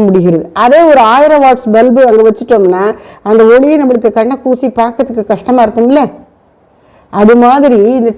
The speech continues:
டியூப் லைட் மாதிரி டியூப் லைட்டில் வச்சு நம்ம வந்து ப-, பொருட்களை பார்க்க முடியும். அந்த டியூப் லைட் மாதிரி இருக்கு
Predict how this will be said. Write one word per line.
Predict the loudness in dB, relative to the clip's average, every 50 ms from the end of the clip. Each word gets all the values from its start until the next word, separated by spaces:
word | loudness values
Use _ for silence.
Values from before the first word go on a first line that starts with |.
| -2 0
டியூப் | 0 2 2 2 2 2
லைட் | 2 2 0 0 0 0 0
மாதிரி | 0 0 0 0 0 -2 -2 -6 -8 -4
டியூப் | -2 0 0 2 2 2
லைட்டில் | 0 0 0 0 2 2 0 0 0 -2
வச்சு | -2 -2 0 0 2 2
நம்ம | 2 2 0 0 -2
வந்து | -2 -4 -2 0
ப-, | 0 0 0 0 0
பொருட்களை | 0 0 0 -2 -2 -2 -2 -2 0 0 0
பார்க்க | 0 0 -2 -2 -2 -2 0
முடியும். | 0 0 0 -2 -4 -8 -14 -20 -20 -20 -20 _ -4
அந்த | -2 -2 -2 -2 0
டியூப் | 2 2 2 4 2 2
லைட் | 0 0 0 -2 0
மாதிரி | 0 2 2 2 2 2 2 2
இருக்கு | 0 0 -2 0 0